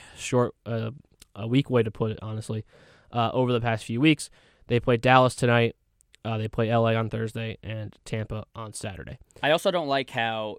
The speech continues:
Speaker 2: they've only played one game since the All-Star break
Speaker 1: That's
Speaker 2: ended.
Speaker 1: all right.
Speaker 2: Well, who's making these schedules?
Speaker 1: It's also, well, no, they had the bye week.
Speaker 2: Yes.
Speaker 1: And then Saturday was the game. And then Sunday, Monday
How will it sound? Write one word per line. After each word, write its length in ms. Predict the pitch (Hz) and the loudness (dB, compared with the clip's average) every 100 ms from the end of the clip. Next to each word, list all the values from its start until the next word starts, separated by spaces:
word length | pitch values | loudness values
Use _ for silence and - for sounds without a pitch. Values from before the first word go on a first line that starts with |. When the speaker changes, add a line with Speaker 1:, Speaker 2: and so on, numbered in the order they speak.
| _ | _
Speaker 2:
they've 160 | 120 117 | -4 -4
only 140 | 120 | -4
played 160 | 120 104 | -6 -6
one 160 | 110 | -6
game 240 | 110 107 98 | -4 -6 -6
since 320 | 107 98 - | -10 -12 -14
the 100 | 92 | -12
All-Star 320 | 92 101 101 98 | -10 -8 -8 -4
break 180 | 131 | -2
Speaker 1:
That's 240 | 117 110 117 | 0 -2 -6
Speaker 2:
ended. 240 | 110 117 | -6 -6
Speaker 1:
all 40 | - | -8
right. 140 | - | -10
Speaker 2:
Well, 320 | 113 120 127 131 | -4 -2 -2 -2
who's 180 | 170 147 | -2 -2
making 240 | 147 135 | -2 -2
these 120 | 123 | -6
schedules? 220 | - 113 | -4 2
Speaker 1:
It's 60 | 139 | 10
also, 480 | 143 147 170 156 - _ _ _ - | 10 12 10 10 6 _ _ _ 2
well, 120 | 151 | 6
no, 100 | 156 | 8
they 140 | 131 143 | 8 6
had 100 | 151 | 4
the 60 | |
bye 200 | 127 117 | 4 2
week. 320 | 107 92 - _ - | 2 -4 -16 _ -10
Speaker 2:
Yes. 560 | 165 143 156 104 - - - | -10 -2 -2 -2 -6 -10 -2
Speaker 1:
And 100 | 123 | 0
then 140 | 120 | 0
Saturday 400 | - 131 127 127 | 4 6 6 6
was 140 | 127 127 | 4 2
the 100 | 123 | -2
game. 300 | 113 113 135 _ _ _ _ - | -2 -6 -12 _ _ _ _ 0
And 260 | 131 120 120 | 4 6 6
then 300 | 113 113 - | 4 2 0
Sunday, 360 | - 139 139 139 | 4 6 6 4
Monday 520 | 123 131 139 143 | 2 2 2 2